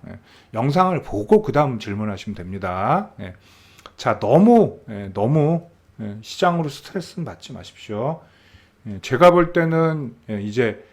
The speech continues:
예, 큰 악재는 털었다고 봐요. 예, 그죠? 예, 뭐 지옥의 문이 열린 게 아니라,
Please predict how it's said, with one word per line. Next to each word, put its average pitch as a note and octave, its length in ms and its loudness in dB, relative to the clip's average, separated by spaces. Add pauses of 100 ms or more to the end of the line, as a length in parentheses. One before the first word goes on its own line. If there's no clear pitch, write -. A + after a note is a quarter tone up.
(460)
예, G2 200 -14
큰 - 280 0
악재는 D#3 580 2
털었다고 G#3 560 -2
봐요. D#2+ 220 -12 (260)
예, F#2 180 -16 (200)
그죠? C#3 320 -8 (440)
예, G2 200 -10 (180)
뭐 A#2+ 140 0
지옥의 G#3 580 6
문이 D#3+ 280 4
열린 A#2+ 300 2
게 C3+ 100 0
아니라, F#2 560 0